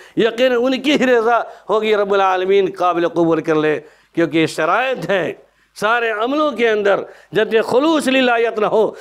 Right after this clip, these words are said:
अल्लाह की रज़ा मकसूद नहीं हो, वो काबिल कबूल होने को नहीं है। "मन सल्ला युराई फ़क़द अशरक, मन सामा युराई फ़क़द अशरक,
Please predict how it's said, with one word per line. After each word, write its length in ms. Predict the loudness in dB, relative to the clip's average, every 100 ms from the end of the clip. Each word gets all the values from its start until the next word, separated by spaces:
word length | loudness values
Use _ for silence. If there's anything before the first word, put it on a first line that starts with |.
| -4
अल्लाह 280 | -2 0 0
की 160 | -2 0
रज़ा 320 | 0 2 0
मकसूद 380 | 0 -4 -2 0
नहीं 220 | 2 4 4
हो, 300 | 0 -2 -8 _ _ _ _ _
वो 80 | -6
काबिल 400 | -2 0 0 0 0
कबूल 340 | 0 2 2
होने 240 | 2 0 0
को 140 | 0
नहीं 220 | 2 4
है। 280 | 2 0 -2 -10 _
"मन 240 | -2 -2 -2
सल्ला 380 | -2 0 2 0
युराई 460 | 0 0 0 0 -2
फ़क़द 280 | -2 0
अशरक, 400 | 0 0 0 -2 -6 -12 -4
मन 160 | -2 -2
सामा 340 | 0 0 2
युराई 480 | 2 2 2 0 -2
फ़क़द 300 | -2 0 2
अशरक, 360 | 0 0 -2